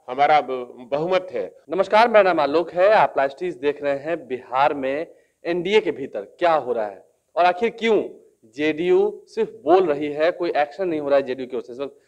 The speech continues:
Speaker 2: आरजेडी के मुख्य प्रवक्ता भाई वीरेंद्र हमारे साथ हैं। लगता है कि अब जेडीयू को फैसला लेना चाहिए, चाहे अशोक सम्राट की बेइज्जती हो, दयाशंकर, अ, के बारे में कहा जा रहा है, जयप्रकाश सिन्हा के बारे में कहा जा रहा है, या फिर अन्य मुद्दे हों,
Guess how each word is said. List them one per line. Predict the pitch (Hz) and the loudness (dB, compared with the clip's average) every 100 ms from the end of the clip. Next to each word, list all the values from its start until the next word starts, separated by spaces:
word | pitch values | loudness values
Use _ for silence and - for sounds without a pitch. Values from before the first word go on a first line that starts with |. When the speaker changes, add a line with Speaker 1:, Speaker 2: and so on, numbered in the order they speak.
| _ - | _ -4
Speaker 2:
आरजेडी | 135 151 | -2 -4
के | 160 | -6
मुख्य | 156 151 | -8 -2
प्रवक्ता | 147 147 160 | -2 0 -2
भाई | 127 131 | -2 -2
वीरेंद्र | 147 143 | -2 -4
हमारे | 135 | -4
साथ | 143 135 156 | -4 -6 -4
हैं। | 185 - - - - | -6 -6 -12 -16 -4
लगता | 190 254 | -2 2
है | 254 269 | 4 4
कि | 277 | 2
अब | 277 - _ 135 | 2 -2 _ _
जेडीयू | 165 180 214 | -4 -2 -4
को | 214 | -4
फैसला | 190 180 202 | -6 -2 0
लेना | 196 | 2
चाहिए, | 208 190 202 208 - _ _ | 2 2 2 -2 -8 _ _
चाहे | 170 180 | 0 2
अशोक | 165 185 180 | 0 -2 -4
सम्राट | 180 170 170 175 | -4 2 2 0
की | 175 | -4
बेइज्जती | 143 147 165 185 | -4 -6 -6 -6
हो, | 156 170 175 - - 120 | -2 -2 -2 -4 -10 -6
दयाशंकर, | 135 143 147 147 156 | -2 -2 -6 -10 -8
अ, | - 131 135 127 - _ _ | -4 -2 -4 -6 -14 _ _
के | 135 | -8
बारे | 131 131 | -4 -4
में | 131 | -4
कहा | 135 | -2
जा | |
रहा | 135 | -2
है, | 131 | -2
जयप्रकाश | 131 131 131 | -6 -6 -8
सिन्हा | 135 131 | -8 -10
के | 131 | -8
बारे | 127 | -6
में | 127 | -8
कहा | 131 | -6
जा | 131 | -4
रहा | 123 123 | -4 -4
है, | 143 - _ _ _ | -8 -8 _ _ _
या | 151 175 | -2 0
फिर | 202 202 | 0 -2
अन्य | - 175 185 | -2 -2 -2
मुद्दे | 156 127 | -2 -2
हों, | 151 113 | -4 -4